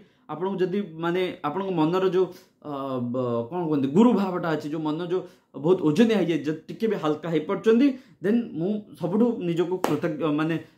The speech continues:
ସବୁଠୁ ନିଜକୁ ଭାଗ୍ୟବାନ ମନେ କରିବି। ଆପଣ ସମସ୍ତେ ହେଉଛନ୍ତି ଦେଶ, ଏ ଜାତିର ଗର୍ବ ଓ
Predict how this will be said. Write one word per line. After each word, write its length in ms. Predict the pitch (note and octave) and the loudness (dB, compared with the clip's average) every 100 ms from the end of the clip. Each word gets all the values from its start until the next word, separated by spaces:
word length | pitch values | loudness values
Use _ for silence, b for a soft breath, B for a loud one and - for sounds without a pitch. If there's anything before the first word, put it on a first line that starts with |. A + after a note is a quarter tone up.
| _ | _
ସବୁଠୁ 280 | E3 D#3 F3 | -2 0 0
ନିଜକୁ 240 | E3 D#3+ D#3+ | 0 0 0
ଭାଗ୍ୟବାନ 420 | D#3 C3+ C#3+ C3+ | 0 0 2 2
ମନେ 200 | A#2+ A#2 | 2 -2
କରିବି। 220 | B2+ F3 A3+ B B - | -2 -2 -2 B B -10
ଆପଣ 220 | A#2 F3 F3+ | -6 -4 -4
ସମସ୍ତେ 440 | D#3+ D3+ G3+ - | -4 -4 -2 2
ହେଉଛନ୍ତି 320 | F3+ F3 F3 D#3+ | 2 2 -2 -2
ଦେଶ, 280 | C#3 D3+ F3+ | 0 -2 0
ଏ 200 | F3 D#3+ | 0 2
ଜାତିର 340 | C#3 B2 E3+ E3 | 0 -2 -2 -4
ଗର୍ବ 340 | B2+ D#3 C#3+ | 0 2 4
ଓ 140 | F3+ | 4